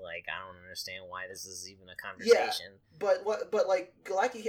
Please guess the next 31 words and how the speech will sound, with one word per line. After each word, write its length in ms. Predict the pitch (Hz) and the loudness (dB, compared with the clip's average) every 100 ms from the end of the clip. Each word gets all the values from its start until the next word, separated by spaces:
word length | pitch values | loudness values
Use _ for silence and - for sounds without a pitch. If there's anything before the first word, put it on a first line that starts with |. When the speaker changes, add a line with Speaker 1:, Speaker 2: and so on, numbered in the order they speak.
| - | -4
Speaker 2:
I 60 | |
think, 180 | 208 269 208 | -2 -2 -2
I 80 | |
feel 220 | 214 262 262 | 0 2 4
like 140 | 254 | 4
the 60 | 214 | 2
technology 580 | 220 208 180 175 180 175 | -6 -6 -2 -2 -2 -2
in 80 | |
Votoms 440 | 156 151 - 160 151 | 2 2 0 -4 -4
is 80 | 147 | -8
still 260 | - 156 | 2 2
too 180 | - 165 | 2 -4
rudimentary. 640 | 139 147 139 139 185 196 226 - | -4 -4 -4 -8 -4 -4 0 10
Speaker 1:
Oh, 80 | 214 | 12
yeah, 180 | 214 185 | 12 12
absolutely. 480 | - 156 175 131 120 | 12 8 6 6 4
It's, 180 | 139 - | 2 0
it's 200 | 156 - | 0 2
just 260 | 160 - | 2 4
junk, 200 | - 165 - | 6 6 4
it's 180 | 151 | 0
just 320 | - 160 - - | 2 0 0 2
junk 400 | 143 156 175 - | 8 8 8 -2
that 120 | 139 | 2
they 120 | 143 | 4
figured 400 | 131 - 156 135 147 | 4 2 2 4 6
out 140 | 147 | 6
how 120 | 143 | 6
to 180 | 127 - | 4 4
air 220 | 131 151 | 8 10
seal. 460 | 147 - 117 - | 8 6 2 2